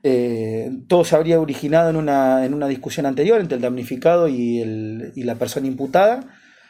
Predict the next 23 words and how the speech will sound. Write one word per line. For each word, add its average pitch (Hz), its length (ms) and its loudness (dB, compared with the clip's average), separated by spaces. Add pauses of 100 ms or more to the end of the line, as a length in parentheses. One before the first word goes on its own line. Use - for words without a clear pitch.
(140)
eh, 120 600 -2
quien 135 140 0
después 147 320 2
de 156 80 2
esa 147 200 2
discusión 151 460 0
se 156 140 0
habría 143 160 2
retirado 143 480 2
del 143 140 2
bar 170 220 2
y 190 120 -2
a, 113 640 -2
y 123 160 -4
a 117 80 0
su 120 140 -8
retorno 165 560 0
habría 117 760 -2 (500)
traído 120 240 -8
un 123 80 -8
arma 127 220 -6
de 131 80 -8
fuego 170 360 -4